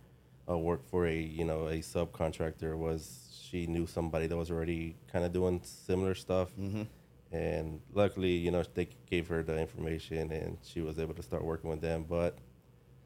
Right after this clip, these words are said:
Speaker 1: the, the, the, I don't know how to put it, but the, the work that they did for the money that they got paid was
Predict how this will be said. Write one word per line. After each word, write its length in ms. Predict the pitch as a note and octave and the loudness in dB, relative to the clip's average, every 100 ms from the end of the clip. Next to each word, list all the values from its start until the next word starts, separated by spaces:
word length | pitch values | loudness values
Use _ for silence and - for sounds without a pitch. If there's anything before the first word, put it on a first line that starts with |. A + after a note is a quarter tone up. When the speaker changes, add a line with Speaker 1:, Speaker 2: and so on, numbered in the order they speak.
| - - - - - - - | -20 -20 -20 -20 -20 -20 -4
Speaker 1:
the, 420 | A#2 G2+ G2 F2+ - - - - - - - - - - | 0 2 2 0 -8 -20 -20 -20 -20 -20 -20 -20 -20 -4
the, 720 | G2+ G2 F#2+ F2+ F2+ F2 F2 - | 0 2 2 2 0 0 -2 -2
the, 600 | G2 F#2 F2 F2 E2+ E2+ - - - - - - - | 2 4 6 6 4 2 -2 -16 -20 -20 -20 -12 -4
I 180 | D#2+ | 0
don't 120 | F2+ F2 | 2 2
know 80 | |
how 120 | E2+ E2 | 2 0
to 80 | |
put 300 | D#2+ - F#2 | 0 0 2
it, 120 | F2 E2+ | 2 2
but 260 | E2+ E2 - - - - - - - - - | 2 0 -6 -20 -20 -20 -20 -20 -20 -20 -4
the, 580 | F#2+ F2 F2 E2+ E2+ D#2+ - - - - - - - - - - - - - - - - - - - | 0 0 0 0 -4 -8 -14 -20 -20 -20 -20 -20 -20 -20 -20 -20 -20 -20 -20 -20 -20 -20 -20 -20 -4
the 100 | G2 | 0
work 480 | F2+ F#2+ G2+ A2 G#2+ | 2 2 4 4 4
that 200 | G2+ F2+ | 2 4
they 160 | F#2+ F2 | 4 4
did 540 | E2+ F2+ E2+ F2 F2+ - | 2 2 4 4 2 -2
for 140 | E2+ E2+ | -2 0
the 340 | D#2+ D#2+ E2 F2 | 0 0 -2 -2
money 340 | F2 E2+ F2 | 2 4 6
that 320 | E2+ F2+ E2 | 6 4 4
they 100 | F2 | 0
got 240 | F2 E2+ - | 2 2 2
paid 360 | F#2 E2 D#2+ | 0 2 0
was 560 | D#2+ D#2+ E2 - - | -2 -2 -4 -8 -18